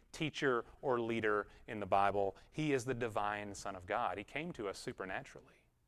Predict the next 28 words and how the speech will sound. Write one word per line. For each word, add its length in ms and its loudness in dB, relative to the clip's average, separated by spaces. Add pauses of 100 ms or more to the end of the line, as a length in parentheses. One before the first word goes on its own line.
(1200)
And 100 2
then 100 4
secondly, 540 4
we 140 4
find 400 4
in 220 2
Jesus 640 -2 (380)
both 260 6
the 140 6
fullness 920 4 (260)
of 220 4
deity 640 2 (380)
and 500 0 (340)
humanity. 1000 -2 (340)
The 100 2
virgin 360 6
birth 240 4
shows 320 2
us 220 2
that 260 -4
Jesus 500 2
is 160 -2
both 420 -2
fully 340 8
God 640 2 (640)
and 240 0
fully 360 0
man, 640 -6